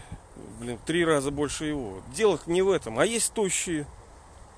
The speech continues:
Смысл-то в т-, том, зачем тебе это нужно. Вот, собственно, ты раскрылся, чтобы, что, кадриль какую-то устраивать. А вот мужики, там,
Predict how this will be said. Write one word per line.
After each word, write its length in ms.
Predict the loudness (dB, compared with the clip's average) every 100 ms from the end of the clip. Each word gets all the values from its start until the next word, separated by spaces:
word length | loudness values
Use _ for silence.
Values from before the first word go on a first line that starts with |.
| -20 -20 -20 -20 -20 -16 -4
Смысл-то 560 | 2 4 4 2 -2
в 40 | -6
т-, 140 | -8 -18 2
том, 220 | 6 6 4 -8
зачем 500 | 0 2 4 4 4
тебе 300 | 2 -2 -2
это 160 | -2 -2
нужно. 360 | -2 -4 -8 -14 -16 -20 -20 -20 -20 -20 -20 -20 -18 -6
Вот, 240 | -4 0
собственно, 360 | 0 0 -2 -2
ты 180 | 0
раскрылся, 600 | 0 0 -2 -4 -4 -4
чтобы, 400 | -8 -6 -4 -4
что, 220 | -4 -6 -6
кадриль 420 | -4 -2 -2 -4
какую-то 460 | -4 -4 -8 -6
устраивать. 500 | -8 -4 -2 -2 0
А 60 | 2
вот 180 | 2 2
мужики, 600 | 0 0 -2 -4 -6 -4
там, 240 | -2 -2